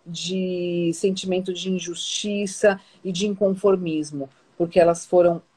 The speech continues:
abusadas sexualmente numa situação de muita fragilidade. É, casos de feminicídio em que, em que as mulheres morrem, são mortas pela condição de sexo feminino, porque são mulheres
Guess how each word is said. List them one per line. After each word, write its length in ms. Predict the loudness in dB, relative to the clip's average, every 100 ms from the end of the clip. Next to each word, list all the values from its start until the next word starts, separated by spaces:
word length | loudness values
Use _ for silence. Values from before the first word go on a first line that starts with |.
| 0
abusadas 540 | 0 2 4 4 2
sexualmente 880 | -4 -8 -6 -6 -4 -6 -6 -10 -14 _ _
numa 140 | -6 -4
situação 340 | -4 -4 -2
de 140 | -2 0
muita 480 | 4 4 2 -4 -6 _
fragilidade. 840 | 0 0 -2 -4 -4 -6 -8 -16 _ _ _ _ -6
É, 200 | -2 -2 _ _
casos 340 | 6 6 2
de 80 | -2
feminicídio 680 | -2 -2 -4 -6 -6 -6 -4
em 40 |
que, 240 | -2 -2 0
em 20 |
que 100 | 0
as 120 | 2
mulheres 360 | 4 4 2 -2
morrem, 720 | -4 4 6 6 4 0 -6
são 260 | -8 -8
mortas 560 | -2 0 2 0 -2 -8
pela 160 | -6 -6
condição 380 | -8 -10 -12
de 60 | -8
sexo 260 | -8 -8 -6
feminino, 400 | -6 -6 -8 -8
porque 280 | -8 -6
são 360 | -6 2 2 2
mulheres 640 | 2 4 4 2 -2 -16